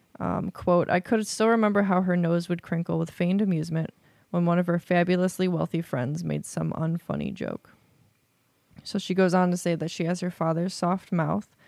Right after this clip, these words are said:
but it, it was a mockery of her too sharp cheekbones and her hollow cheeks.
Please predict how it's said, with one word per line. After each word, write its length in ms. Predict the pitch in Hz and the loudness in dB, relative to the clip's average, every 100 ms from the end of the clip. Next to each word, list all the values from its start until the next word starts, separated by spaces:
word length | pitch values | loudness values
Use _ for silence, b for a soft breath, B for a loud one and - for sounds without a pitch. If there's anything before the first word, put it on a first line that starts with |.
| b b b b b _ | b b b b b _
but 180 | - 180 | 6 6
it, 160 | 160 185 _ | 6 0 _
it 80 | 196 | 2
was 180 | 190 185 | 4 6
a 80 | 185 | 6
mockery 680 | 180 180 - 180 175 175 | 6 4 4 2 4 2
of 240 | - 160 165 | 2 0 0
her 140 | 170 | -4
too 240 | 170 226 226 | -2 -2 2
sharp 320 | 214 196 - | 4 4 2
cheekbones 600 | - 170 - 165 160 170 | -6 -4 0 0 0 -2
and 100 | 160 | -2
her 80 | 165 | -2
hollow 300 | 175 165 165 | -2 -2 -2
cheeks. 640 | - 160 175 - - - | -4 -6 -6 -8 -18 -20